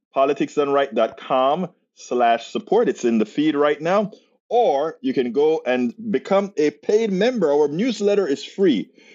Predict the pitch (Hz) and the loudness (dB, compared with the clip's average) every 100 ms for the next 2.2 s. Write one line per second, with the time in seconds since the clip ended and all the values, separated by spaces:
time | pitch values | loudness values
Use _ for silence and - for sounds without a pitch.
0 | _ 139 - 196 285 254 220 220 196 165 | _ -6 0 -2 0 0 2 2 0 -2
1 | 151 165 135 135 160 147 135 156 196 127 | -2 -2 -2 -2 0 0 0 0 0 2
2 | 131 135 | 0 -2